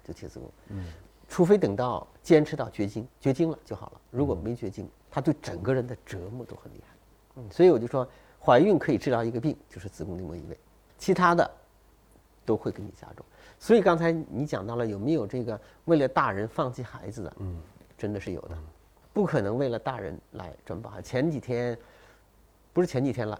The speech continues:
Speaker 1: 去年有一个病人，她是怀孕到十几周，十，大概是二十周，肺出血，肺出血，后来本想把她肺的血止住，看看能不能保住孩子，再处理她，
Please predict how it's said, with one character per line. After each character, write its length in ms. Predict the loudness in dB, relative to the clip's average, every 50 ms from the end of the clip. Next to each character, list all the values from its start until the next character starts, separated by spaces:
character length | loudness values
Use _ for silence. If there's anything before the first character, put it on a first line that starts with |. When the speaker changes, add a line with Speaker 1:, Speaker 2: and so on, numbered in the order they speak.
| -12 -18
Speaker 1:
去 220 | -16 -12 -8 -6
年 480 | -6 -6 -6 -6 -8 -8 -8 -8 -10 -12 -16 _ _ _ _ 0
有 160 | 2 2 4
一 100 | 4 2
个 60 | 2
病 180 | 2 2 2 2
人， 180 | 0 -4 -6 -10 _ _
她 140 | -6 -4 -4
是 100 | -4 -4
怀 240 | -4 -2 -2 -2 -2
孕 160 | -4 -4 -4
到 160 | -6 -6 -6
十 240 | -8 -10 -10 -10 -8
几 120 | -8 -10
周， 240 | -8 -8 -8 -8 -8 -12 _ _ _
十， 640 | -20 -20 -10 -8 -6 -6 -4 -4 -4 -6 -6 -8 -10 _
大 160 | -10 -10 -8 -6
概 140 | -8 -8
是 180 | -8 -10 -16 -18 -18 _ _ _
二 140 | 0 0 0
十 120 | 0 -2
周， 160 | -4 -4 -4 -4 -10 _ _ _ _ _
肺 180 | 6 6 6
出 140 | 6 6 0
血， 180 | -2 -2 -4 -6 -10 _ _ _ _ _ _ _
肺 180 | 4 6 6
出 140 | 6 6 4
血， 260 | 2 2 0 -2 -2 -6 -12 _ _ _ -20 _ _ _
后 180 | 0 4 6
来 200 | 6 6 6 4 0 -4 -12 _ _ _
本 220 | 6 6 8 6
想 240 | 6 4 2 2 2
把 140 | 0 -4 -4
她 140 | -2 -4 -6
肺 260 | -2 2 4 4 4
的 140 | 4 2 -2
血 260 | -2 -2 -2 -2 -2 -2 -4
止 200 | -4 -4 -4 2
住， 200 | 2 2 2 2 -2 -12 _ _ _ _ _ _
看 120 | 2 2 4
看 120 | 4 4
能 120 | 2 -2 -4
不 60 | -4
能 120 | -4 -4 -4
保 180 | -6 -6 -8
住 120 | -8 -10 -10
孩 200 | -10 -12 -14 -14
子， 140 | -16 -18 _
再 160 | -4 -4 -4
处 220 | -4 -4 -6 -6 -6
理 80 | -6
她， 120 | -6 -10